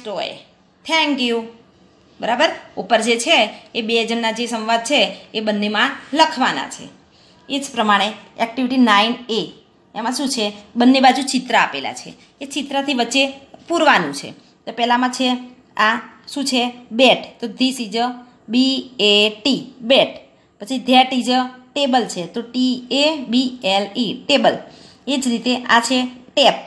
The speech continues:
નળ. તો this is a ટી એ પી, ટેપ. એ જ રીતે that is a parrot એટલે પોપટ, પી એ ડબલ આર ઓ ટી, પેરટ, પેરટ એટલે પોપટ.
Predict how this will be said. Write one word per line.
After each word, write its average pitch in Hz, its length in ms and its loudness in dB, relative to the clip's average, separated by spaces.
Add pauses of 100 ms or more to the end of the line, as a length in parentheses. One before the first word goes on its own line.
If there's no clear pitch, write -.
(220)
નળ. 247 240 4 (480)
તો 240 260 -8 (680)
this 285 200 4 (100)
is 226 280 -2
a 254 60 2 (400)
ટી 277 340 -2
એ 226 400 0
પી, 220 220 0 (180)
ટેપ. 269 200 4 (640)
એ 269 100 -6
જ 233 100 -10
રીતે 240 240 -4
that 254 340 4
is 226 180 -4
a 247 100 -2 (440)
parrot 240 340 0
એટલે 247 140 -6
પોપટ, 269 320 -4 (140)
પી 247 280 -6
એ 294 240 2 (180)
ડબલ 233 180 -2
આર 226 280 2
ઓ 247 80 0
ટી, 247 180 -2
પેરટ, - 720 0
પેરટ 208 280 -4
એટલે - 280 -6 (340)
પોપટ. 247 300 4